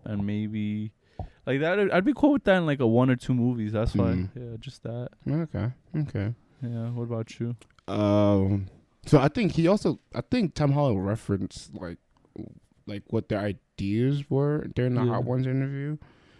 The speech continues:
Speaker 2: But I know, like, I think the Sin-, I think the Sinister Six is definitely happening in the
Speaker 1: Yeah.
Speaker 2: next trilogy. Um, yeah, 'cause I, I think so far it seems like we're only get, like, four or five of them in this,
Speaker 1: Yeah.
Speaker 2: in No Way Home. So yeah, so I think we're gonna get a No Way Home trilogy.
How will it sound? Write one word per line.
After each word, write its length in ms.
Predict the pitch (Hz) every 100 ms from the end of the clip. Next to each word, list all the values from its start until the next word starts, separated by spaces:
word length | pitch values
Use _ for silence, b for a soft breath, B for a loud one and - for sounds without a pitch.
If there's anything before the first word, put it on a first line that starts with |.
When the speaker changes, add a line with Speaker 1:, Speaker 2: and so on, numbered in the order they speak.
| b b -
Speaker 2:
But 300 | 120 101 - -
I 80 | 117
know, 280 | 139 165 151
like, 220 | 117 95
I 100 | 120
think 240 | 156 139
the 80 | 120
Sin-, 180 | - 135
I 80 | 135
think 160 | 170
the 40 | 143
Sinister 300 | 143 139 -
Six 160 | 127 -
is 100 | 101
definitely 380 | 110 117 113 104
happening 480 | 104 104 113 113 110
in 160 | 107
the 60 | 110
Speaker 1:
Yeah. 20 | 107
Speaker 2:
next 140 | 107
trilogy. 580 | - 117 107 107 110 110 - b b b b -
Um, 360 | 104 98 95 95
yeah, 160 | 113 92
'cause 180 | 110
I, 160 | 104 113 - -
I 40 |
think 260 | 120 160 131
so 180 | - 151
far 260 | - 139
it 100 | 110
seems 220 | 110 151 135
like 100 | 107
we're 100 | 113
only 140 | 113
get, 100 | 104
like, 120 | 95
four 160 | - 107
or 40 |
five 320 | 95 104 104 110
of 60 |
them 160 | 110 104
in 80 | 95
this, 180 | 127
Speaker 1:
Yeah. 120 | 117 110
Speaker 2:
in 60 | 101
No 100 | 104
Way 120 | 98
Home. 360 | 95 98 107 113 b b b
So 100 | 117
yeah, 140 | 104
so 100 | 107
I 60 | 107
think 200 | - 147
we're 120 | 123
gonna 160 | 113 104
get 280 | - 104 -
a 120 | 98 95
No 180 | 98 104
Way 120 | 101
Home 180 | 101 98
trilogy. 580 | 95 101 98 101 104